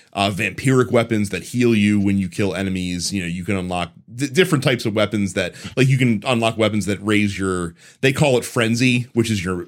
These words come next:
which is your magic essentially in the game. So you can, you know, unlock weapons that give you extra frenzy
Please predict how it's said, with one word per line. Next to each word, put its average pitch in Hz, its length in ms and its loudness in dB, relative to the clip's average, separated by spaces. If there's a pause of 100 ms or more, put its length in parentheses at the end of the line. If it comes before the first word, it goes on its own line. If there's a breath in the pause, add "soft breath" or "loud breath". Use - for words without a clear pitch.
which 110 200 0
is 101 100 -4
your 95 100 -2
magic 87 480 -2
essentially 107 400 0
in 101 60 4
the 104 60 4
game. 101 240 4
So 98 120 -4
you 92 80 0
can, 90 360 -2
you 90 100 -2
know, 85 160 -2
unlock 87 240 -4
weapons 87 260 -2
that 87 80 -4
give 87 120 -4
you 87 100 -6
extra 85 240 -8
frenzy 80 420 -6